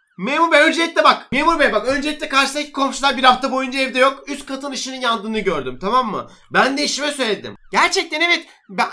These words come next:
eşim bana söyledikten sonra baktım içeride iki tane kişi birden geçiyordu ve kaçtığını da gördük. Başka bir ka-, başka bir şey de var. Yan komşuma da söyledim onlar da gördü yani.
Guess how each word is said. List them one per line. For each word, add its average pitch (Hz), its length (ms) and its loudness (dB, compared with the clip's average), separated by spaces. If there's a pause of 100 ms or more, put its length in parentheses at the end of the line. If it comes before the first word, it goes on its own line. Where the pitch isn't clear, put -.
eşim 330 240 -2
bana 339 180 2
söyledikten 330 440 0
sonra 330 220 -4
baktım 302 300 -2
içeride 320 420 0
iki 339 180 -6
tane 330 260 2
kişi 330 220 -6
birden 320 280 2
geçiyordu 339 420 -2 (220)
ve 330 120 4
kaçtığını 330 420 0
da 339 40 0
gördük. 240 440 -2
Başka 277 400 6
bir 349 100 -2
ka-, 330 260 4
başka 285 280 4
bir 320 60 -4
şey 359 200 -2
de 359 80 2
var. 370 200 6
Yan 320 180 4
komşuma 320 400 0
da 359 60 -2
söyledim 320 300 -4
onlar 320 340 4
da 302 60 -4
gördü 214 300 0
yani. 165 360 -2